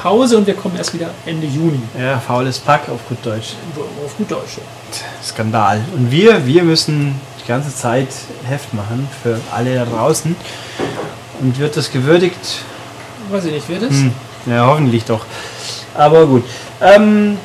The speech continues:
Speaker 2: wir reden über einen Film. Theoretisch auch noch.
Speaker 1: Richtig. Äh, nein, nicht über einen Film.
Speaker 2: Oh Gott, über eine Serie.
Speaker 1: Über eine Serie.
Speaker 2: Ah.
Speaker 1: Ja,
Speaker 2: Eine
Speaker 1: jetzt
Speaker 2: amerikanische
Speaker 1: eine
Speaker 2: Serie.
Speaker 1: amerikanische Serie.
Speaker 2: Kenn ich die?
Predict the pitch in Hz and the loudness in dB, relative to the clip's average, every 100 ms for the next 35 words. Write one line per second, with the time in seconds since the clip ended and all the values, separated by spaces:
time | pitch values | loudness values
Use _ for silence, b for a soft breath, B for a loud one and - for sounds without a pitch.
0 | - - 165 156 165 156 147 143 - 107 | -14 2 4 4 4 4 2 0 -4 -4
1 | 104 104 - - - - 117 113 113 120 | -4 -6 -10 -18 -16 -4 0 0 -2 -4
2 | - - 131 127 113 98 - - - - | -6 -4 0 0 0 -4 -10 -14 -16 -10
3 | - 185 175 139 - - 160 156 139 - | -2 0 0 -2 -10 -6 -2 0 -2 -8
4 | 131 151 233 139 120 208 - 156 135 127 | -6 2 4 4 2 0 2 -2 -2 -6
5 | - 131 131 143 139 - 120 117 113 139 | -2 0 0 2 0 0 -2 0 0 2
6 | 143 131 107 95 143 139 143 135 151 190 | 4 6 4 2 2 2 0 0 2 2
7 | 180 135 131 135 151 143 127 110 101 98 | 2 2 2 6 8 8 6 2 0 -6
8 | - - - - - - - - - - | -8 -8 -10 -12 -14 -14 -14 -14 -16 -16
9 | - - - - - 156 143 196 151 151 | -16 -16 -16 -16 -12 -4 2 4 6 4
10 | 151 147 165 160 151 147 147 127 123 123 | 4 6 6 6 6 6 6 4 2 2
11 | 117 113 190 190 143 123 120 123 123 127 | 4 4 2 2 0 -2 -6 -8 -8 -8
12 | 127 - - 147 160 135 117 110 | -10 -12 -2 2 2 2 0 0